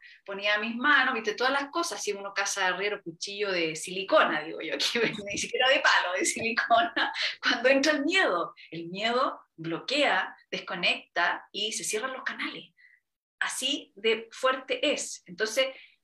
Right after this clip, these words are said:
otra de las cosas que estaban diciendo ahí los esenios y, y, y los arcángeles también es que necesitaban de nosotros que les pidiéramos ayuda, pero pedimos ayuda con miedo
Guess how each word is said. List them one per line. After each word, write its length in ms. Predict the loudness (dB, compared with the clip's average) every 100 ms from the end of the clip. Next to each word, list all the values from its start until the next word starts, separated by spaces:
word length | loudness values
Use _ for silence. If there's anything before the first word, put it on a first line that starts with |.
| -2
otra 280 | 0 4 4
de 60 |
las 120 | 4 0
cosas 300 | -4 -4 -8
que 80 |
estaban 340 | -4 2 2 0
diciendo 420 | -8 -6 -4 -2
ahí 200 | -2 -4
los 120 | -8 -10
esenios 440 | -4 -4 -4 -6
y, 160 | -6 -8
y, 260 | -8 -8 _
y 100 | -8
los 140 | -6 -4
arcángeles 800 | -6 -4 -4 -4 -8 -12 -12 -14
también 580 | -10 -6 -2 -4 -6 -16 -20 -8
es 400 | -4 -4 -6 -10 -2
que 440 | 2 2 0 -8
necesitaban 1120 | -14 -12 -12 -12 -16 -18 -2 2 2 2 0 -2
de 80 |
nosotros 840 | -4 -6 -6 -6 -6 -12 -12 -14 -12
que 80 | -10
les 200 | -10 -12
pidiéramos 720 | -12 -6 -4 -4 -4 -6 -8
ayuda, 640 | -8 -6 -4 -4 -4 -10 -18 -18 -14
pero 220 | -4 -4 -2
pedimos 340 | -2 -2 -4
ayuda 300 | -2 0 0
con 180 | 0 2
miedo 480 | 2 4 2 0